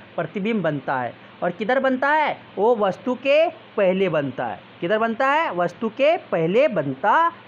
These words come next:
है। ठीक है, अगर वस्तु अनंत पर हो, कहाँ पे बनता है, आपके लेफ्ट साइड में, जिधर से आपका object है वही साइड में आपका क्या बनता है,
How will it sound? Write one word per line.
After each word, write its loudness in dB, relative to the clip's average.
है। -6
ठीक 0
है, 0
अगर 2
वस्तु 0
अनंत 0
पर 0
हो, 2
कहाँ 2
पे 0
बनता 0
है, 0
आपके 0
लेफ्ट -2
साइड -4
में, -10
जिधर -2
से -2
आपका 0
object -2
है 2
वही 2
साइड -2
में -2
आपका -4
क्या -4
बनता -2
है, 0